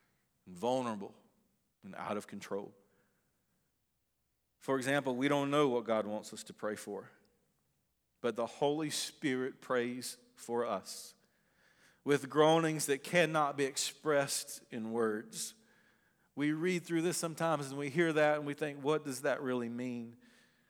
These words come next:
And the Father who knows all hearts knows what the Spirit is saying, for the Spirit pleads with us believers in harmony with God's will for us.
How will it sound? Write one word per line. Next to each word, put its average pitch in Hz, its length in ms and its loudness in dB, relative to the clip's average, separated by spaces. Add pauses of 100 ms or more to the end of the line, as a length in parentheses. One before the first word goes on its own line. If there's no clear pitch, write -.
(440)
And 147 140 2
the 143 80 2
Father 165 520 6
who 156 180 0
knows 151 420 6
all 143 240 2
hearts 156 500 2
knows 143 440 0
what 131 120 -4
the 143 80 -4
Spirit 143 520 -2
is 120 100 -4
saying, 143 480 0
for 123 140 -8
the 107 100 -6
Spirit - 540 -4
pleads 151 420 0
with 127 160 -6
us 135 180 0
believers 147 680 -2 (480)
in 147 160 -6
harmony 180 960 4
with 139 420 -2 (140)
God's 156 600 6 (240)
will 165 440 2
for 139 280 -4
us. 117 460 -2